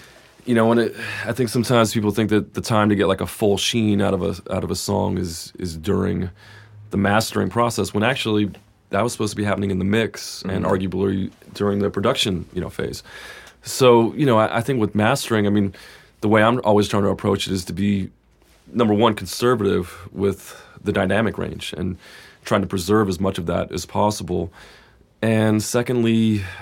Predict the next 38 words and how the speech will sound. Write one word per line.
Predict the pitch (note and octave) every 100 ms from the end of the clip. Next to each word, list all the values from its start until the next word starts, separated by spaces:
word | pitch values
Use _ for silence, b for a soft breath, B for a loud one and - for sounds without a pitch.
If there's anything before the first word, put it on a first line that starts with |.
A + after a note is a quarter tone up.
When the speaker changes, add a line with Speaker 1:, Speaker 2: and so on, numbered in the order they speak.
| G2+ -
Speaker 1:
you | A2
know, | G2 G2 F2+ - -
I, | D3+ -
I'm | C3
usually | D3+ B2 A#2
doing | G#2 G#2+ G#2
what | G2
I |
call | - G2+ -
error | A#2+ G#2+
correction. | - C#2 C2 - B1+ -
Speaker 2:
Mm-hmm. | F#2 E2+ D#2+ D2 -
Speaker 1:
When | F#2+
I'm |
sweeping | F2 A#2 G2+
through | F#2 G2+
with | G2
an | F#2
E | G2
Q, | - A2 A2
I'm | F2+
trying | - G2+
to | F#2 F#2 B B B B B B B B _ _ _ _ -
notch | A#2 A2+ A2+
out, | A#2 A2+ -
like, | G2
resonant | G2 G2+ A2 G#2 -
problems | G2 F2+ F2 F2+ F2
and, | F2+ F2+
Speaker 2:
Mm-hmm. | F2 E2 C#2+ - _ _ _ _ _ - - -
Speaker 1:
you |
know, | F#2+
sibilants | G2 A2 G2 F#2+ F#2
and | -
things | G2+ F#2+
like | F2 -
that | G#2 G2 -
versus | F#2+ - F#2 F2+